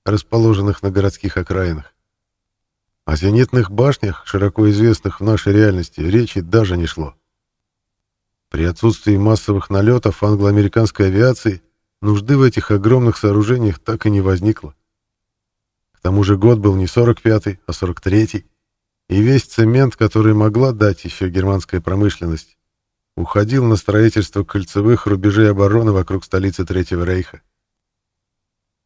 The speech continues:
Впрочем, эта деятельность тоже находилась ещё в самом начале.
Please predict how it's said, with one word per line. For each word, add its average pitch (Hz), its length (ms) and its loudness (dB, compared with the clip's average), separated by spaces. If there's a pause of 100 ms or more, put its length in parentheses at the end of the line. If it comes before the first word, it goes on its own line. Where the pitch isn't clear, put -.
(220)
Впрочем, 120 420 0
эта 113 180 0
деятельность 107 540 -2
тоже 110 200 0
находилась 95 520 -2
ещё 92 180 -4
в 85 60 -6
самом 90 280 0
начале. 82 460 -4